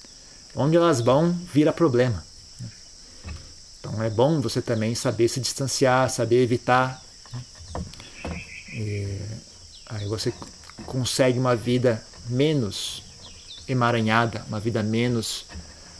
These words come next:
ah, agitada, menos confusa, né? Se você evitar pessoas confusas, é meio que óbvio, né, que a sua vida vai ter menos confusão, né?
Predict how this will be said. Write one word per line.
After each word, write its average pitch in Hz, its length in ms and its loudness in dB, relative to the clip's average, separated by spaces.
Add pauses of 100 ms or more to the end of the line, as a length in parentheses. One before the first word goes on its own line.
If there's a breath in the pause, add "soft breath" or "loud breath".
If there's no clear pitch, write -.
(140)
ah, 110 340 -8
agitada, 113 600 2
menos 117 240 -2
confusa, 127 560 0
né? 98 160 -10 (800 loud breath)
Se - 100 -4
você 135 120 2
evitar 143 320 4
pessoas 135 320 2
confusas, 139 760 0 (920 loud breath)
é 120 100 -6
meio 123 200 2
que 143 120 -4
óbvio, 113 400 4
né, 113 120 -2
que 113 100 -6
a 123 40 -4
sua 117 180 -2
vida 117 200 4
vai 120 100 4
ter 123 140 2
menos 120 300 0
confusão, 110 500 -4 (400)
né? 127 80 -14